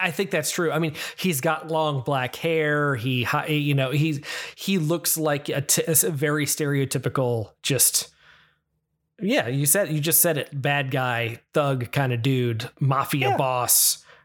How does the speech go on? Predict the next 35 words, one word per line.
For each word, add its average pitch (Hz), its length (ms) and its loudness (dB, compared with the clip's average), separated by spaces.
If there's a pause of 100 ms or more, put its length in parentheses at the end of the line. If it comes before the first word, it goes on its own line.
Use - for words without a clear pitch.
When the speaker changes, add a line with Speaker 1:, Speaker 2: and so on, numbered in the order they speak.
(140)
Speaker 1:
Like, 135 140 2
Speaker 2:
He's - 160 2
got 180 220 0
no 160 180 0
voice. 127 500 -2
He 131 140 -4
has 135 260 0
no 131 180 0
affectation. 143 680 -2
Like, 107 160 -2
he 196 100 2
just 180 320 -2 (1120)
talks. - 680 0
And 160 280 2 (120)
what 185 140 0
I, 175 100 -2
one 190 220 -2
thing 208 100 -2
I 139 120 2
do 220 320 -2
like 139 260 -2
when 139 100 -4
he 127 80 -6
does 147 260 0
talk - 280 -2
is 107 100 -6
he 127 60 -4
doesn't 131 240 0
call 107 160 0
him 107 220 0
Nick. 107 160 -2
He - 80 -14
calls 101 180 -2
him 95 80 -2
Jean-Pierre. 92 760 -2